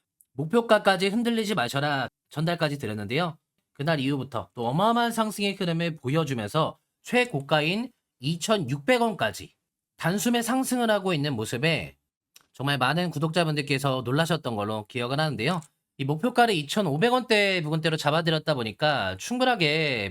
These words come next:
매도를 할 수 있었던 기회는 여러 번이나 있었습니다. 제가 이렇게 구독자분들에게 이런 대박 종목들이 나올 때마다 알려드리고 있는데요.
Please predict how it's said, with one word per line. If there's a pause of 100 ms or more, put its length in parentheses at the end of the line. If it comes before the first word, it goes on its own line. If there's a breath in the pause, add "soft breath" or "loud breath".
매도를
할
수
있었던
기회는
여러
번이나
있었습니다. (260)
제가
이렇게
구독자분들에게 (240)
이런
대박
종목들이
나올
때마다 (200)
알려드리고
있는데요.